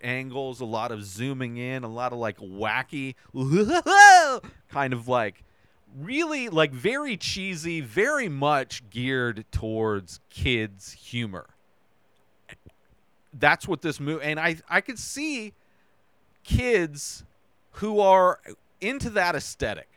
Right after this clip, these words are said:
right? Are into, like, more of a darker aesthetic, like, you know, not bright and shiny, like, kids that are into horror stuff.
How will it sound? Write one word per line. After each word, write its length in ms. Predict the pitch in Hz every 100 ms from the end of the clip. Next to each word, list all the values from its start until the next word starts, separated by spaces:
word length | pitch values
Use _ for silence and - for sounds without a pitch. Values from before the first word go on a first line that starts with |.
| _
right? 280 | 117 135 147 - -
Are 160 | 147 -
into, 480 | 202 247 - 220 202
like, 400 | 156 135 127 - _ _ _ _ -
more 420 | 131 165 196 190
of 480 | 127 151 147 135 139
a 220 | 131 127
darker 580 | 117 131 120 127 143 131
aesthetic, 560 | 123 - 127 117 123 - - 117
like, 440 | 117 110 _ _ -
you 140 | 180
know, 260 | 147 120 117
not 460 | 135 220 254 233 - _ _ _ _ _ 117
bright 380 | 160 165 170
and 100 | 147
shiny, 720 | 127 - 147 147 147 147 147
like, 360 | 143 120 113 - 107 101 -
kids 300 | 254 277 220
that 120 | 247
are 100 | 247
into 260 | 302 277 208
horror 480 | 170 117 101 95
stuff. 500 | - - 80 52 -